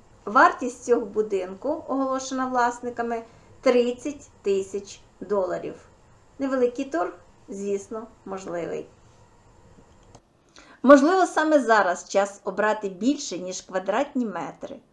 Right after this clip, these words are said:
обрати тишу, обрати природу, обрати можливості поруч, але не в шумі, обрати життя, в якому є місце для себе, сім'ї,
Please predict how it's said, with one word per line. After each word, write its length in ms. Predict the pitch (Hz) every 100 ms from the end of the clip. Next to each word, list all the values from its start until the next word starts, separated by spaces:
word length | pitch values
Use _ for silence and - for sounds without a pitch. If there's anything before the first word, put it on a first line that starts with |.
| _ _
обрати 460 | - 196 202 302 302
тишу, 600 | 277 - 170 - - 226 - _ _ _
обрати 480 | 190 185 190 202 254
природу, 680 | 262 262 262 190 185 185 - - _ - -
обрати 560 | - 220 254 240 240 -
можливості 960 | 226 226 233 214 233 311 285 233 - 202
поруч, 680 | 202 233 311 254 196 - - - - - _ _
але 240 | 220 247
не 140 | 294 269
в 60 |
шумі, 540 | 262 - 180 185 180 196 - _ _ -
обрати 460 | 202 233 330 330
життя, 580 | 320 311 - - 233 220
в 100 | 202
якому 480 | 208 208 226 214 202 -
є 240 | 180 202
місце 500 | 202 233 269 - 202
для 240 | 190 185
себе, 500 | 175 - 190 254 214 220 - _
сім'ї, 720 | - - 190 180 175 190 240